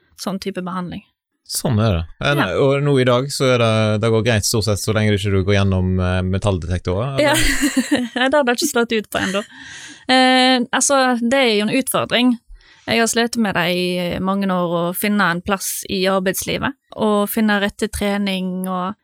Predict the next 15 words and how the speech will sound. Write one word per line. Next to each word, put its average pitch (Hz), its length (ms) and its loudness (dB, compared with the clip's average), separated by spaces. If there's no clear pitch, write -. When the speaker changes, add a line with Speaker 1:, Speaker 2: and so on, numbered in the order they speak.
Speaker 1:
eh, 196 600 0
behandling. 214 560 0
Eh, 240 440 0
så 240 240 0
jeg 233 100 0
har 226 60 0
vært 220 400 0
utrolig 196 420 -2
heldig 202 400 -4
og 196 800 -4
funnet 196 880 -4
en, 196 280 -6
eh, 190 340 -6
yogainstruktør 208 760 -4
som 202 640 -2